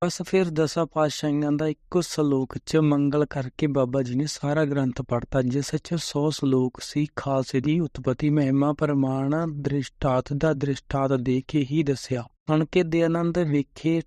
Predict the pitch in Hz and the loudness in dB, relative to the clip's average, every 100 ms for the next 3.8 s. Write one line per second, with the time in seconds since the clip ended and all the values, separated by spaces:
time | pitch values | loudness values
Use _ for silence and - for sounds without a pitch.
0 | - 151 165 - 156 156 180 180 185 185 | -4 -4 -4 -2 -2 0 0 2 2 2
1 | - 208 156 127 117 120 _ - 156 - | 0 0 0 0 -4 -14 _ -4 -2 2
2 | 180 147 156 160 156 147 147 165 156 147 | 2 4 4 4 4 2 2 -2 -2 0
3 | 147 147 147 - 170 156 139 139 | 0 -2 -4 0 2 2 2 0